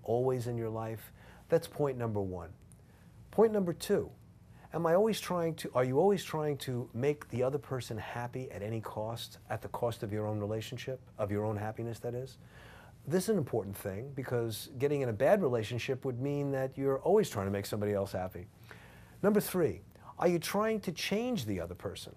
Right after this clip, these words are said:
This is very important, because if you don't like the person as they are, don't expect that you'll be able to change them. Number four,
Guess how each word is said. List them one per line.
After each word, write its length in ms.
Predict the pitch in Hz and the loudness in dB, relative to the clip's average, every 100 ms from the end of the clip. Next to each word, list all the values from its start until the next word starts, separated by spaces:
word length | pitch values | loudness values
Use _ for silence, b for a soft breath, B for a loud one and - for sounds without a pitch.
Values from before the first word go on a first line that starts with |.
| - | -14
This 120 | - 208 | -8 -6
is 80 | |
very 240 | 233 247 240 | 2 2 4
important, 460 | 208 233 226 - | 2 4 4 2
because 480 | 196 131 165 156 127 - | -2 4 4 4 0 -4
if 360 | - 185 - - - | 2 2 0 -10 -4
you 160 | 165 | 2
don't 160 | 254 262 | 4 4
like 160 | 254 202 | 2 0
the 80 | |
person 580 | 180 - 202 - 135 123 - - | 0 2 2 2 -2 -4 -8 -6
as 240 | 180 196 151 | 4 4 6
they 180 | 156 147 | 4 4
are, 480 | - 170 117 104 110 - | 4 4 4 2 -4 2
don't 200 | 170 247 | 4 4
expect 420 | 233 - 208 190 | 0 2 2 2
that 120 | 143 | -2
you'll 80 | 143 | -2
be 140 | 143 | 0
able 200 | 143 135 123 | 2 2 0
to 100 | 117 | -4
change 340 | - 135 123 | -4 -4 -6
them. 160 | 101 85 - - - - - - - - B B B | -8 -14 -20 -20 -20 -20 -20 -20 -20 -18 B B B
Number 200 | 151 165 | 2 2
four, 500 | - - 165 107 - | 0 2 2 2 -2